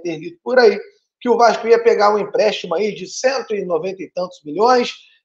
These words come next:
que daria como garantias ações da saf, o B T G Pactual poderia virar dono da saf do Vasco, caso o Vasco não pagasse, seria algo assim completamente utópico, uma loucura,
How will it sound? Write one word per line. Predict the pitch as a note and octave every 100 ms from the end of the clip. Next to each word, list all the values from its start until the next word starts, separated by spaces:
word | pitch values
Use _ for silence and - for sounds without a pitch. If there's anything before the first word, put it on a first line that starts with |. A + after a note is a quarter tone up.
| _
que | - A3+ A3+
daria | G3+ G#3+ G#3 A3+ A3+
como | A3 G#3
garantias | G3+ G3+ F3+ - G#3+ G3 D#3 - - -
ações | F#3+ - - A#3 G3
da | G3+
saf, | - - G3 A3+ - B3 A3+ _ _ _
o | -
B | G3
T | G3
G | F#3 G#3
Pactual | G3+ - - E3+ G3
poderia | G3 E3+ G3 G3
virar | D#3+ F3 F#3+ - C#3
dono | E3+ A#3 A#3 E3
da | D#3 D3+
saf | - E3+ E3
do | D3+
Vasco, | C#3+ E3+ - - _ _ -
caso | - G#3 E3+
o |
Vasco | E3 F3 D#3+
não | D#3 D#3
pagasse, | B2 A#2 B2 D#3+ E3+ - -
seria | - E3+ G#3
algo | G3 G#3 F#3+
assim | D#3 - G#3 - _ _ _
completamente | - G#3+ A3 A#3+ B3+ G3+ G#3+ A#3+
utópico, | A#3+ - - F#3+ G#3+ - G#3+
uma | F#3 F3+
loucura, | G#3 A#3 - F#3+ G#3 G#3+